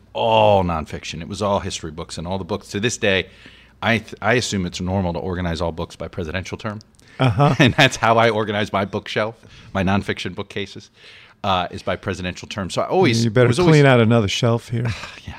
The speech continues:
Speaker 1: and then some. It's gonna be a whole warehouse of Trump
Speaker 2: <laughs>
Speaker 1: books, right? Um, and when I was trying to figure out in eighth grade, and I had a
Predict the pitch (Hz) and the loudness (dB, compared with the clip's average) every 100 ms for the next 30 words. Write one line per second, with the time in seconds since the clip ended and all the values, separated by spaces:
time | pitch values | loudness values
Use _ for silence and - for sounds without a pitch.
0 | - - 80 101 - 73 - 85 80 73 | -16 -10 -6 -6 -8 -12 -10 -10 -8 -8
1 | 87 76 _ _ _ 90 92 113 98 80 | -8 -8 _ _ _ -8 0 2 2 -2
2 | - - 98 90 190 - 175 - 82 92 | -4 -2 0 4 4 4 -2 -2 -6 -12
3 | - - - - - - 123 117 107 101 | -18 -20 -20 -20 -10 4 6 8 6 2
4 | - _ _ _ - 131 131 127 127 117 | -4 _ _ _ -4 2 4 4 2 -2
5 | - _ _ _ _ _ _ _ - 113 | -10 _ _ _ _ _ _ _ -8 0
6 | 139 127 117 - 135 131 - 117 117 117 | 4 4 2 2 2 2 0 4 6 4
7 | 113 120 - 127 139 208 165 131 | 2 -6 -2 -2 0 -2 0 0